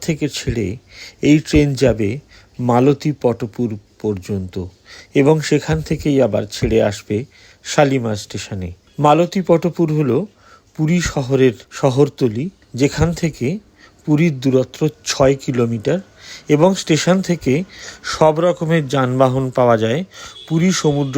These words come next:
সৈকত, স্বর্গদ্বার বা পুরীর অন্যান্য যে কোনো গুরুত্বপূর্ণ এলাকায় পৌঁছানোর জন্য। এবারে ট্রেনের খবর জানাই। জিরো টু এইট থ্রি নাইন শালিমার মালতী পটপুর স্পেশাল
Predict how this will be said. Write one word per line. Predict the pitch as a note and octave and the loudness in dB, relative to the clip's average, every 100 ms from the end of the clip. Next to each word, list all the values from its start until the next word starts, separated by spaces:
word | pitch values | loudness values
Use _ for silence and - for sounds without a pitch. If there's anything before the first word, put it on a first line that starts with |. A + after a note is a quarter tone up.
| C#3+ | 0
সৈকত, | - C3 - C3 - - _ - | 2 0 2 2 2 -14 _ -2
স্বর্গদ্বার | C#3+ C3 A#2+ C3 A2+ C3 A#2+ | 2 2 2 -2 2 2 4
বা | A#2 G#2+ - - - _ | 2 0 -4 -20 -20 _
পুরীর | - C#3+ C3+ | -4 -2 0
অন্যান্য | B2+ A#2 A#2+ A#2+ B2 G#2+ | -2 -2 -4 -2 -4 -4
যে | A#2 | -6
কোনো | - A#2 C#3 G3+ - _ - B2 | -6 -10 -8 -10 -16 _ -10 0
গুরুত্বপূর্ণ | C#3 C3+ - C#3 C3+ C3+ C3 A#2 | 0 0 0 0 0 0 0 2
এলাকায় | A#2 A2+ B2 B2 F3+ - - - | 0 0 -2 -2 -6 -18 -20 -8
পৌঁছানোর | B2+ B2+ - A#2+ G#2 G2+ F#2 | -2 -2 -4 -8 -8 -8 -8
জন্য। | G#2 G2+ G2+ - - - - | -8 -6 -10 -14 -20 -6 2
এবারে | E3 G#3 D#3+ B3+ - - - | 4 4 2 -4 -10 -20 0
ট্রেনের | E3+ E3 D#3+ | 2 4 0
খবর | - C3 A#2 C3+ F#3 - - - - | 0 0 2 0 -2 -14 -20 -20 -8
জানাই। | A2+ A#2+ G#2 C3 A#3 - _ - - _ | 2 2 2 -4 -6 -14 _ -20 -20 _
জিরো | A#2 C3 F3 G3 G#3+ G#3 | -4 0 6 6 4 -2
টু | F#3+ F#3+ F3 | 0 2 4
এইট | D#3 D#3 - | 4 2 -6
থ্রি | - F3 F3 | -4 -2 0
নাইন | C#3+ B2 G#2+ G2+ - - - - | 0 0 -2 -6 -12 -20 -12 0
শালিমার | C#3 C#3 D#3 D#3 D#3 D3 - - - | 2 2 2 2 0 -2 -20 -20 -18
মালতী | - B2 A#2+ C3+ D3 D#3 D3 | -6 0 4 4 2 0 0
পটপুর | C3 A#2+ B2 B2+ A2+ - | 0 0 -4 -4 -6 -10
স্পেশাল | - A#2 - C3 | -6 -6 -2 -2